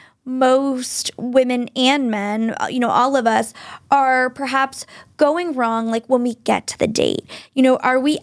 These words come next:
asking the wrong questions and not vetting, uh, our, you know, dates as thoroughly as maybe we should? How can we do a better job at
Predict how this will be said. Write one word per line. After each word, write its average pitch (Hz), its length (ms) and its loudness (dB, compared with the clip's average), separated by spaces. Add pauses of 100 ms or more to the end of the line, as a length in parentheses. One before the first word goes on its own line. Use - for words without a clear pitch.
asking 311 560 -2
the 330 80 2
wrong 226 320 -2
questions 269 920 2
and 233 200 2
not 214 260 2
vetting, 302 720 0
uh, - 340 -2
our, 302 560 4
you 302 120 0
know, 285 200 2
dates 285 680 -2 (260)
as - 300 0
thoroughly 262 460 0
as 269 120 0
maybe 277 220 2
we 254 160 0
should? 254 560 4 (300)
How 294 200 0
can 330 160 -6
we 359 140 -4
do 311 160 0
a 285 80 2
better 247 320 2
job 226 560 0 (100)
at 226 760 0